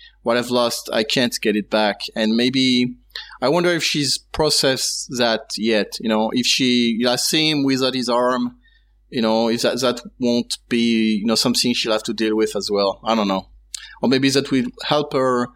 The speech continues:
realize that he's not, you know, so much a monster as someone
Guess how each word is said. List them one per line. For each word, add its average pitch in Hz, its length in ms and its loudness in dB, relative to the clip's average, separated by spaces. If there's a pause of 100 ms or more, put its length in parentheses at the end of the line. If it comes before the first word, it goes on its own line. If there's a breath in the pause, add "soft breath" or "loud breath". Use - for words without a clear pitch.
(200 soft breath)
realize 127 380 0
that 113 180 0
he's 127 240 -2
not, 120 260 2 (180)
you 120 100 -2
know, 110 200 2
so - 420 0
much 123 200 0
a 117 40 2
monster 113 460 2
as 107 140 0
someone 110 340 0